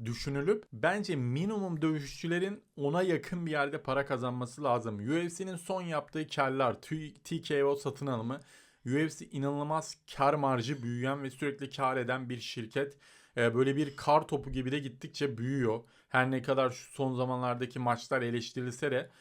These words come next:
yani U F C sürekli kar etmeye devam ediyor ve alt dövüşçüleri destekleyemeyecekleri gibi bir durum yok.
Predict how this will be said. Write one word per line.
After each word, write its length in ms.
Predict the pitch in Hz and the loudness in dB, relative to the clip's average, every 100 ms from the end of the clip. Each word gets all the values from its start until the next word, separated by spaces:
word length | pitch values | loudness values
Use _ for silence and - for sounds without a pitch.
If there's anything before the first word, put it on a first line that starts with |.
| - _ _ 135 | -20 _ _ 2
yani 220 | 127 117 | 2 4
U 280 | 123 143 143 | 4 4 2
F 0 | |
C 180 | 175 | -4
sürekli 500 | 160 - 180 127 160 | -6 0 0 0 -2
kar 260 | 160 156 143 | 0 2 4
etmeye 380 | 139 139 147 151 | 2 -2 -2 2
devam 300 | 147 156 143 | 2 2 -2
ediyor 240 | 117 151 | -2 -2
ve 100 | 135 - | -2 2
alt 300 | 156 156 - | 2 2 0
dövüşçüleri 560 | 160 143 - 160 151 | -2 -2 -6 -6 0
destekleyemeyecekleri 1300 | 135 127 - 147 147 156 156 147 123 139 139 135 131 | 0 0 -4 -6 -6 -6 -6 -4 0 -2 0 -4 -4
gibi 260 | 127 135 135 | -4 -6 -6
bir 120 | 120 | -2
durum 280 | 123 127 117 | 0 0 2
yok. 320 | 120 - | 0 0